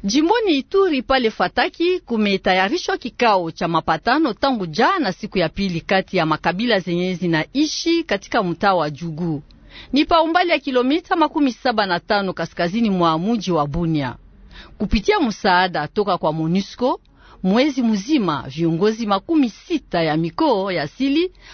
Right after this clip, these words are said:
watabadilishana mafikiri kuhusu chanjo ya mizozo kwa paramia mtaani humo. Shaba kukomesha matendo mbovu kwa kutafuta amani ya kudumu pale Jugu.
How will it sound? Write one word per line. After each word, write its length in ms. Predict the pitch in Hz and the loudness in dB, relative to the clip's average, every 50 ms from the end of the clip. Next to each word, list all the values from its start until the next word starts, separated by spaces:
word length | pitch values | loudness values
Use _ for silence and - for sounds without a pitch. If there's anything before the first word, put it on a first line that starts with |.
| - - | -10 -2
watabadilishana 880 | - 254 254 311 294 269 285 277 262 302 285 294 - - 349 370 370 330 | -2 0 0 0 0 0 0 0 0 -2 -2 -2 0 0 0 2 2 2
mafikiri 800 | 262 240 - - 302 269 - - - 392 427 403 392 392 392 381 | 2 0 -2 -4 -10 -12 -12 -2 0 0 2 2 0 0 0 -2
kuhusu 680 | - 254 254 277 339 415 440 - - - 381 403 403 - - - - - - | -2 -2 0 2 2 2 0 0 -2 0 0 0 0 -4 -12 -20 -20 -18 -4
chanjo 640 | - 214 214 214 214 208 208 208 196 - 202 196 | 0 0 2 2 2 0 0 -2 -2 0 0 2
ya 160 | 185 180 170 | 2 2 2
mizozo 580 | 170 175 160 170 233 330 359 330 277 294 277 269 | 0 -2 -4 -2 0 0 0 2 2 0 0 0
kwa 240 | - 208 190 170 160 | 2 2 2 2 0
paramia 920 | - _ 185 175 180 175 170 170 165 175 170 190 247 311 320 285 269 277 - - - - _ | 0 _ 0 2 4 2 2 2 0 0 0 2 2 2 4 2 2 0 -2 -8 -18 -16 _
mtaani 460 | 208 226 214 - 254 269 302 277 240 | -8 -8 -2 0 2 2 2 2 0
humo. 500 | 196 165 185 190 180 170 151 139 131 127 - - - - - - - - | -2 -2 -2 -2 -2 -2 -4 -4 -6 -8 -12 -18 -20 -20 -20 -20 -20 -12
Shaba 600 | - - - 180 170 180 220 285 269 220 220 233 - _ _ _ _ | -8 -2 0 0 2 2 2 2 0 0 -4 -6 -12 _ _ _ _
kukomesha 640 | 185 151 - 180 160 185 226 302 392 - - 320 254 | -18 -10 -6 -2 0 2 2 2 0 0 0 -2 0
matendo 500 | 196 170 170 - 240 226 214 180 170 156 | 0 -4 -2 0 0 0 0 -2 -2 -4
mbovu 520 | 160 160 196 202 190 160 156 156 160 165 - - - - - | -2 0 0 0 0 -2 -4 -10 -12 -12 -16 -20 -20 -6 -2
kwa 100 | 226 240 | -2 -2
kutafuta 640 | - 294 - 294 302 - - 381 - - - - - | -2 -2 -2 -2 -4 -4 -8 -4 -2 -2 -2 0 0
amani 640 | 180 180 185 196 208 214 208 208 196 190 196 202 - - - - | -2 0 2 2 2 2 2 0 -2 -4 -6 -8 -14 -20 -18 -4
ya 180 | - 190 190 180 | 0 2 2 2
kudumu 460 | - - 196 165 190 226 220 202 175 | 0 -2 -4 -2 0 2 2 2 0
pale 300 | - - 190 185 180 160 | 0 0 0 0 0 -2
Jugu. 440 | 151 135 165 175 165 143 143 139 120 | -4 -4 -6 -6 -4 -4 -6 -8 -8